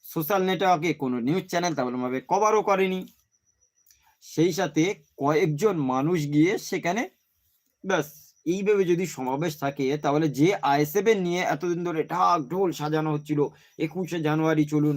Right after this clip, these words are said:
ভীষণ জনসমাবেশ, প্রচুর গাড়ি যাবে, প্রচুর লোক হবে, সেই জায়গাগুলো তাহলে ফলাফলও কেন?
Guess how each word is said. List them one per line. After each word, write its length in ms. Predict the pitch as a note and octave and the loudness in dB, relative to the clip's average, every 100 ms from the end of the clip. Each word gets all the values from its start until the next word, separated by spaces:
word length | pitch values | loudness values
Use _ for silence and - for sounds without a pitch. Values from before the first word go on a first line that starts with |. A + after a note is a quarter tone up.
| C3 | -4
ভীষণ 340 | D#3 G3 G3 F3 | -6 -4 -2 0
জনসমাবেশ, 640 | D#3+ D#3+ D3+ D3+ D3+ D3 D3+ | 0 0 -2 0 2 2 0
প্রচুর 320 | G3 E3+ G3+ F3+ | -4 -2 -2 0
গাড়ি 240 | D#3+ D#3 | 0 2
যাবে, 220 | D#3+ D3+ D3+ | 2 2 0
প্রচুর 360 | D#3 F#3+ G3+ F#3 | 0 -2 -2 -4
লোক 200 | F3 D#3+ | -2 0
হবে, 220 | D#3+ D3 - _ _ _ _ _ - | 0 0 -2 _ _ _ _ _ -10
সেই 200 | - F3+ | -4 0
জায়গাগুলো 460 | D3+ F3 D3+ D3 D#3 | 2 2 2 2 0
তাহলে 220 | E3 G3 | 0 -2
ফলাফলও 560 | D#3 C#3 C#3+ D3 D3+ D3 | -2 0 0 2 2 0
কেন? 280 | D3 B2+ | -2 -8